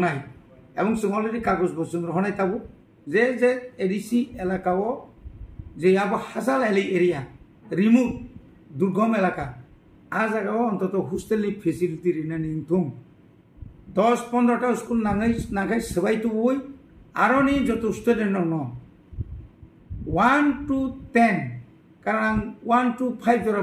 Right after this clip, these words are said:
পড়িবই শিক্ষক আং করথাম না। six to eight, eight pass খেমে পর আং করথাম না। আনো পর তিসনার ইয়াকে বই বাংলা medium আং থাঙে উদাং নবা অমায়কে ত্রিক ত্রিক ত্রিক English medium যদি খাইমান কাংকাই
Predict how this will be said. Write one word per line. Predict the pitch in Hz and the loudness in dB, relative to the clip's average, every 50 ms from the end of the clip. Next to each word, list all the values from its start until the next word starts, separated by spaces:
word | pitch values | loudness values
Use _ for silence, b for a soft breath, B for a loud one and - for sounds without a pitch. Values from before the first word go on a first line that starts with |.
| - - | -2 0
পড়িবই | 220 220 226 226 233 226 208 190 - - - - - _ _ _ - _ - - - - | 0 0 2 2 2 2 2 0 -4 -8 -14 -18 -20 _ _ _ -20 _ -20 -20 -12 -4
শিক্ষক | - 233 226 - 240 214 - 233 | -2 0 2 2 2 4 4 4
আং | 220 190 226 | 2 2 0
করথাম | 226 220 196 226 214 214 226 | -2 -2 -2 0 0 0 0
না। | 269 302 311 262 - - - - - - - - - - - - - - - - - - - - - - - - | 0 -2 -8 -12 -16 -20 -20 -20 -20 -20 -20 -20 -20 -20 -20 -20 -20 -20 -20 -18 -16 -16 -16 -16 -16 -14 -2 2
six | 254 269 247 - - - - - - | 2 2 2 0 -4 -10 -14 -6 -2
to | 262 262 262 - - 233 | 0 0 0 0 2 2
eight, | 240 233 226 - - - - - - - - - - - - 247 | 2 2 0 -2 -8 -14 -18 -20 -20 -20 -20 -20 -6 -2 0 2
eight | 262 240 - - - - | 2 0 -2 -6 -4 0
pass | 254 247 240 - | 2 2 2 2
খেমে | 220 233 240 247 233 | 2 2 2 2 2
পর | 240 233 214 | 2 2 2
আং | 196 185 233 | 2 0 -2
করথাম | 233 - 220 233 226 220 226 | -2 0 2 2 2 4 2
না। | 240 269 285 - - - - - _ - - - - - - | 0 0 -2 -6 -12 -18 -20 -20 _ -20 -20 -20 -12 -6 -2
আনো | 190 226 220 196 | 0 0 2 2
পর | 240 233 - | 0 0 0
তিসনার | 196 170 143 - 226 220 214 196 | -4 -6 -6 -4 -4 -2 0 2
ইয়াকে | 202 190 160 208 214 170 | 2 2 0 0 -2 0
বই | 180 202 233 - - - - - - - - - - 165 190 | 0 0 0 -2 -4 -6 -6 -6 -6 -8 -12 -10 -4 0 0
বাংলা | 190 190 190 190 185 | 2 2 2 2 0
medium | 214 214 226 226 214 214 | 0 0 0 0 0 -2
আং | 202 185 196 | -2 -4 -4
থাঙে | 214 220 214 208 - - 233 | -4 -4 -4 -4 -4 -4 -4
উদাং | 220 226 220 220 220 | -2 -2 -2 -2 -2
নবা | 208 202 190 190 - - - - - - - - - - - - - | 0 0 0 -2 -4 -8 -16 -20 -20 -20 -20 -20 -20 -20 -10 -4 -2
অমায়কে | 180 202 233 220 - 220 220 220 - | 0 0 0 0 0 -2 -2 -2 -2
ত্রিক | 190 208 202 202 - | -2 -2 -2 -2 0
ত্রিক | 190 190 190 190 - | 0 0 0 0 0
ত্রিক | 185 190 185 - 220 262 269 - - - - - - - - - - - - - - - 170 190 | -2 -2 -2 -2 -4 -6 -6 -6 -6 -4 -2 -2 -2 -2 -6 -10 -12 -14 -18 -14 -4 0 2 2
English | 208 220 254 285 240 - 247 277 | 4 4 4 4 2 2 2 2
medium | 262 247 277 254 226 220 | 2 2 2 2 2 2
যদি | 202 208 - - | 0 0 -2 -2
খাইমান | - 160 175 180 185 190 175 - | -2 0 2 4 4 2 2 0
কাংকাই | - 151 139 131 131 156 143 123 | -2 -4 -4 -4 -4 -4 -6 -6